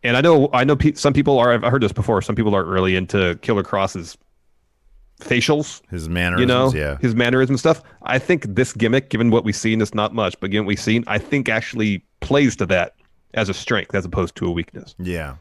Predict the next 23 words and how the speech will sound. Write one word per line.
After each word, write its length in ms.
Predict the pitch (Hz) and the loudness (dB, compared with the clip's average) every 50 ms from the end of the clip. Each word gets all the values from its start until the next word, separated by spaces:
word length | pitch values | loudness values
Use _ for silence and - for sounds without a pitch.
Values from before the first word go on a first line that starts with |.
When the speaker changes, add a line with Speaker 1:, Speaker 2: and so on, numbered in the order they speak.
| _ _ | _ _
Speaker 1:
Um, 280 | - 95 92 87 82 85 | -4 -2 -2 -2 -4 -4
'cause 160 | - 120 104 | -2 0 2
everything 320 | 117 117 110 98 113 110 107 | 2 2 2 2 2 2 2
is 180 | 110 107 - | 2 0 0
so 220 | - - 101 98 92 | 0 2 2 2 2
stylized 680 | - - - 95 92 87 85 85 85 82 85 82 - | 0 0 0 0 2 2 2 2 2 2 0 0 -4
and 100 | 92 85 | -6 -4
dramatic. 520 | - 87 87 87 87 87 87 - - _ _ _ - | -4 -2 -2 -2 -2 -4 -6 -10 -16 _ _ _ -12
Speaker 2:
Yeah. 460 | 92 104 107 104 95 87 80 69 - - _ - | -8 -6 -4 -2 -2 -4 -4 -8 -12 -16 _ -10
Yeah, 300 | 143 143 160 160 147 131 | -4 0 2 4 4 4
yeah, 260 | 127 120 110 101 95 | 4 4 2 2 0
yeah. 300 | 92 87 85 82 76 73 - | 0 -2 -4 -6 -8 -6 -4
I'm, 260 | - 214 220 202 190 | -2 -2 -2 -2 -2
look, 300 | 202 180 120 90 - 87 | 0 0 0 0 -2 -4
man, 320 | 85 85 85 82 80 76 - _ _ - - _ _ _ _ _ | -6 -4 -4 -4 -6 -8 -10 _ _ -20 -20 _ _ _ _ _
you, 800 | - 101 107 110 107 98 98 95 92 - 65 65 65 64 64 - - | -8 -4 -4 -4 -4 -6 -10 -12 -14 -16 -16 -16 -16 -16 -14 -8 -4
everybody 520 | 127 127 131 139 123 127 123 120 120 107 | -2 0 0 2 2 2 2 2 2 2
has 280 | 107 104 107 110 107 98 | 2 2 2 2 2 0
their 140 | 110 107 | 0 -2
thing 260 | 92 - 113 107 104 104 | 0 0 -2 -2 -2 -2
that 80 | 101 90 | -2 -2
they 120 | 104 95 | -2 0
like. 500 | 92 92 95 98 101 110 - - - _ | 0 2 2 2 0 -2 -6 -12 -20 _